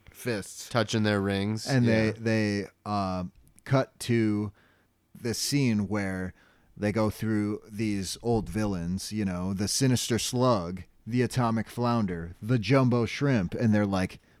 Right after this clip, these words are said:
Speaker 1: punching each one with each while they're being named.
Speaker 2: Barnacle Boy hits the, uh, the Sinister Slug, but you can tell that they're cardboard cutouts.
Speaker 1: Yeah.
Speaker 2: And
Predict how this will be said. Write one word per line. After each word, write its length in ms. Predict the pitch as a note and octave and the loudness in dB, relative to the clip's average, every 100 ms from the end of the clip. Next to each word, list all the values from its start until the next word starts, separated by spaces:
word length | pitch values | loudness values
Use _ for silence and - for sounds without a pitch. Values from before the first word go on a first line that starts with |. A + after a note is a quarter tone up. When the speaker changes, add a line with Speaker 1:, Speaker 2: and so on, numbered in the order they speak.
| - | -2
Speaker 1:
punching 460 | A2+ A2 A2+ A2 | 2 2 2 0
each 240 | G#2 G2 - | 0 -2 -4
one 460 | G#2 G#2 G#2+ A2+ | -2 0 0 0
with 240 | A#2 G2+ G#2 | 0 0 0
each 340 | G2 - - - | -2 -4 -12 -14
while 380 | F#2+ G2 G2+ G2 | -8 0 0 0
they're 100 | F#2+ | 0
being 300 | G2 F#2 F2 | -2 -2 -2
named. 400 | E2+ E2+ G2+ - - - _ _ - | -2 0 0 -2 -18 -20 _ _ 0
Speaker 2:
Barnacle 400 | C3+ D#3 E3+ E3+ | 4 4 4 2
Boy 520 | B2+ C#3 C#3 C#3 C3 - _ - | 4 4 4 4 0 -6 _ -16
hits 460 | - B2+ C3 - | -4 -2 -2 -6
the, 320 | - B2+ A#2 | -4 0 2
uh, 240 | G#2+ G2+ F#2+ - | 2 -2 -6 -6
the 100 | A2 | -6
Sinister 500 | - C3+ C3 - A2+ | -2 0 0 0 -2
Slug, 520 | - A#2+ A#2 G#2+ G2+ | -2 2 2 2 0
but 80 | A2+ | 0
you 140 | A#2+ | 0
can 180 | B2 B2+ | 2 0
tell 240 | A2+ B2+ | 4 4
that 220 | C#3 C3+ G#2 | 4 2 2
they're 280 | A2 G#2+ | 4 4
cardboard 540 | G#2 A#2 A2+ A2 G#2 G2 | 2 2 0 2 -2 -2
cutouts. 680 | G#2+ G2 F2+ - - - - - | -4 -4 -6 -14 -14 -16 -10 2
Speaker 1:
Yeah. 320 | D3+ A2 D#2 - | 4 4 0 -6
Speaker 2:
And 480 | A2 G#2+ G2+ G2+ | -2 0 0 -2